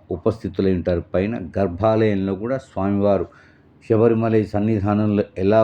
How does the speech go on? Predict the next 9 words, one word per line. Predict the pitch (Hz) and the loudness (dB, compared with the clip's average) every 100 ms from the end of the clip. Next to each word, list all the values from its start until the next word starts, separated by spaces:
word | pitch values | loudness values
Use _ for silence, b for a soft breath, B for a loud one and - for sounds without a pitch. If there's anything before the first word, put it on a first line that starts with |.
| 104 | 2
ఉంటారో | 98 92 98 127 - 85 | -2 -2 -4 -4 -8 -16
ఇక్కడ | - - 101 98 | -6 -2 0 2
కూడా | 110 - - | 0 -2 -4
అలానే | 90 101 110 113 110 90 | 0 2 4 2 0 -2
ఉంటారు. | 85 85 85 120 b b b b b _ _ _ - | -4 -4 -6 -6 b b b b b _ _ _ -12
ఇక్కడ | 101 113 98 - - _ _ _ _ _ _ - _ _ _ _ _ _ _ _ - | -4 0 0 0 -8 _ _ _ _ _ _ -20 _ _ _ _ _ _ _ _ -10
శ్రీ | - 120 110 - 110 | 2 2 2 -6 -2
గణపతి, | 113 117 92 110 131 - _ _ _ - | 0 2 0 -2 -2 -4 _ _ _ -10
శ్రీ | - | -2